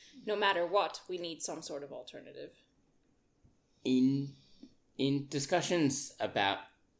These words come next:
Speaker 2: climate change, I know, I know it may be a bit loaded and, and power. I feel like we've gotten to the point of saying we need to make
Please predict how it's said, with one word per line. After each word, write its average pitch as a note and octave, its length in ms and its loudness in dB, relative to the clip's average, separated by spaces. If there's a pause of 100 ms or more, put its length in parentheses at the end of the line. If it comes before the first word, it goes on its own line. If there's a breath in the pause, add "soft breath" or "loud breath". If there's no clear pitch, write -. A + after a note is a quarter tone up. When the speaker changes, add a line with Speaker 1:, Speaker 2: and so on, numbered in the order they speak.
(180)
Speaker 2:
climate G2+ 320 -4
change, G2 600 -2
I F#2+ 120 -2
know, G2+ 340 -2 (220)
I F#2+ 100 -2
know G2+ 220 -2
it - 40 -4
may F#2 160 -4
be F2+ 360 -8 (240)
a F#2 160 0
bit E2 320 -2
loaded G2 360 -2
and, F#2+ 460 -6
and F2 280 -6 (100)
power. B2+ 480 2 (600 loud breath)
I A2+ 200 2
feel A2 500 0
like G#2 260 0
we've G#2 220 -2
gotten F#2+ 220 -2
to F#2 60 -4
the F2+ 120 -8
point G#2 380 -8 (560)
of G2 180 -6
saying G2 520 0 (120)
we G2 220 -2
need A2+ 260 -4
to - 140 -6
make A2 180 0